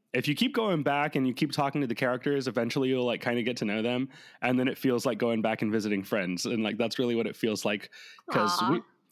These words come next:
Speaker 1: I've been going to, we, like, me and Gary, we've been going to Sir Henry's for, like, at least three, four years now. I think probably four or five years, actually.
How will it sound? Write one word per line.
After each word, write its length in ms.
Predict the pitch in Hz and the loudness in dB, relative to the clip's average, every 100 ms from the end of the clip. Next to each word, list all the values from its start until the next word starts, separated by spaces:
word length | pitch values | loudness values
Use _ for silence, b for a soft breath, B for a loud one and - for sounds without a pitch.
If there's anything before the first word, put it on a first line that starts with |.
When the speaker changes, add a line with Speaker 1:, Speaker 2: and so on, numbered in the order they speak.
| - | -2
Speaker 1:
I've 120 | 170 | 0
been 100 | 294 | 2
going 180 | 180 151 | 0 0
to, 100 | 147 | 0
we, 140 | 147 196 | 0 0
like, 340 | 139 135 123 | 2 0 0
me 320 | 123 131 151 | -4 0 2
and 100 | 156 | 2
Gary, 440 | 127 135 123 117 113 - - - | 0 0 0 -2 -4 -12 -16 -4
we've 200 | 127 135 | -2 0
been 120 | 139 | 0
going 240 | 117 117 110 | 0 0 0
to 80 | |
Sir 220 | 98 123 107 | -2 -2 -2
Henry's 420 | 113 104 101 - | 0 -2 -2 -4
for, 320 | 120 113 104 | -2 -2 -2
like, 280 | 107 98 - - | -4 -6 -8 -6
at 80 | 113 | -2
least 320 | 139 139 - | -2 -2 -6
three, 240 | 139 143 | -4 -2
four 280 | 143 151 151 | -2 -2 0
years 400 | 143 156 165 160 | 0 0 -2 -2
now. 340 | 175 170 170 170 | 0 0 -2 -2
I 80 | 151 | -2
think 240 | 262 - | -2 -2
probably 280 | 151 131 113 | -2 0 -2
four 180 | - 117 | 0 -2
or 40 | |
five 260 | - 117 98 | 0 -2 -2
years, 180 | 95 95 | -4 -4
actually. 360 | 101 - 95 | -6 -4 -8